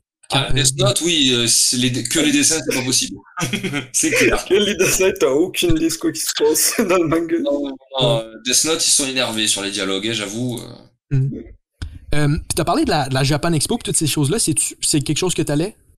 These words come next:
Speaker 2: quand ça a commencé à, euh,
Speaker 1: Ben,
Speaker 2: à partir ?
Speaker 1: euh, on avait, euh, alors moi, je suis originaire de Toulon. C'est une ville dans le sud de la France, euh, au bord de mer, donc dans le Var. Et il se trouve qu'à Toulon,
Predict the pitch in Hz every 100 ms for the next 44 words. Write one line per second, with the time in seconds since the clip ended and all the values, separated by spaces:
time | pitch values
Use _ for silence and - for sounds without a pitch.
0 | _ _ - 147 139 139 143 - 160 139
1 | 131 - _ _ _ _ - 147 - _
2 | _ 127 123 143 143 139 139 139 139 135
3 | 135 156 147 165 175 208 202 185 151 143
4 | 135 131 170 190 - 165 147 139 147 170
5 | 156 139 127 123 170 151 139 _ _ _
6 | _ - - 143 127 131 127 127 156 147
7 | 131 123 120 - 143 135 127 127 - 143
8 | 143 - 120 117 117 123 117 110 139 175
9 | 131 120 117 113 110 110 156 190 - _
10 | _ _ _ - 147 147 - _ - 180
11 | - 262 254 160 190 294 240 131 - _
12 | _ - 104 - 208 131 180 294